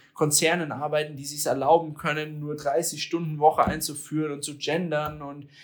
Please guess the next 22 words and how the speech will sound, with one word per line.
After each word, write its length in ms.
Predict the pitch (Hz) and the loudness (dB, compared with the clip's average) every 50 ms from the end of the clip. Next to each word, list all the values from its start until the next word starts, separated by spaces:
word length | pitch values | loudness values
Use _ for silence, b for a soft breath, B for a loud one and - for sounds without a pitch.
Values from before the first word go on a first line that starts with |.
| B B B B | B B B B
keine 360 | - - 143 151 151 147 147 | -4 0 2 2 2 2 4
Ahnung, 460 | - 147 165 165 156 151 156 156 151 - | 6 6 6 6 6 2 0 0 -4 -6
einen 420 | - 143 143 143 143 139 147 147 | -2 -2 -2 -2 -2 -6 -6 -4
L-G-B-T-Q-Beauftragten 1700 | - 143 151 151 147 156 151 147 156 151 - - 156 - - - - 185 196 - - 156 - 156 165 - - - 156 143 147 151 - - 156 | -2 0 2 2 0 0 -2 -8 -10 -12 -12 -12 -16 -16 -10 -2 2 4 6 10 10 10 10 10 6 4 2 0 0 0 0 0 -4 -8 -8
noch 200 | 151 151 151 - | -6 -6 -6 -4
zu 260 | - - 151 147 135 | -2 -2 -2 -2 -4
benennen 640 | - 110 107 104 - 151 147 143 147 160 165 160 156 | -8 -12 -4 0 2 2 4 4 2 0 0 0 0
oder 200 | 151 143 139 131 | 0 2 0 -2
sonst 280 | 143 165 190 - - | -2 -4 -4 -4 -4
irgendwas, 540 | 139 135 127 127 120 123 147 - - - b b b b b b b b b b _ _ _ _ _ _ _ _ _ _ _ _ - - | -4 -4 -2 0 2 2 4 4 2 0 b b b b b b b b b b _ _ _ _ _ _ _ _ _ _ _ _ 2 6
die 160 | 185 202 190 | 8 8 8
fordern 380 | 196 - 180 180 180 180 165 | 8 8 6 8 8 6 6
dann 160 | 160 165 160 139 | 2 0 -2 2
auch, 260 | 135 165 - 254 - | 4 4 4 4 4
dass 200 | - 165 151 - | -2 0 0 0
sie 80 | 156 | 0
jetzt 120 | 151 143 - | 0 -4 -6
noch 80 | 151 151 | -6 -6
eine 80 | 147 | -6
Vier-Tage-Woche 840 | 143 - - 156 156 147 147 156 170 160 151 127 123 113 117 110 95 98 | -6 -4 -4 -4 -4 0 4 4 4 4 4 2 2 0 -2 -4 -8 -8
haben 300 | 101 98 98 98 95 101 | -10 -10 -10 -10 -12 -12
wollen. 360 | 95 92 92 90 92 92 | -12 -14 -16 -16 -20 -20